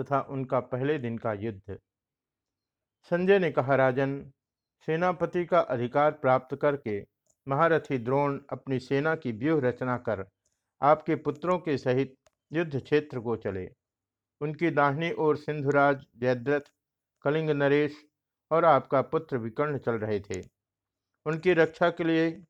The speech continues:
गांधार देश की घुड़सवार सेना के सहित शकुनी उनके पीछे था। बाईं ओर कृपाचार्य, कृतवर्मा, चित्रसेन, विविंसति और दुशासन आदि वीर थे। उनकी रक्षा का भार सुदक्षिण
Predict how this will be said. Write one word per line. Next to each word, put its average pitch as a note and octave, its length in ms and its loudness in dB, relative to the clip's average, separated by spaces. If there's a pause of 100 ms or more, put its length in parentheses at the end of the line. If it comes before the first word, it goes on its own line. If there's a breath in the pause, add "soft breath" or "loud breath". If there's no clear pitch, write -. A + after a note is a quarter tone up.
(180)
गांधार C#3+ 520 4
देश D3 280 0
की C#3 160 -4
घुड़सवार C3 540 0
सेना C3+ 360 -4
के C3+ 180 -4
सहित B2 400 -4 (640)
शकुनी E3+ 420 -2
उनके D#3 280 -4
पीछे A#2+ 420 -4
था। G2 320 -4 (760)
बाईं D#3+ 280 4
ओर D#3+ 240 2
कृपाचार्य, D3 880 2
कृतवर्मा, C#3 720 0 (440)
चित्रसेन, C#3+ 720 -2 (100)
विविंसति C#3 800 -4
और B2+ 160 0
दुशासन C3+ 680 0
आदि B2 220 -2
वीर A#2+ 280 -2 (100)
थे। F#2+ 140 -6 (1080)
उनकी D#3+ 260 0
रक्षा F3 360 4
का E3 200 6
भार C#3 300 2
सुदक्षिण D3 680 -4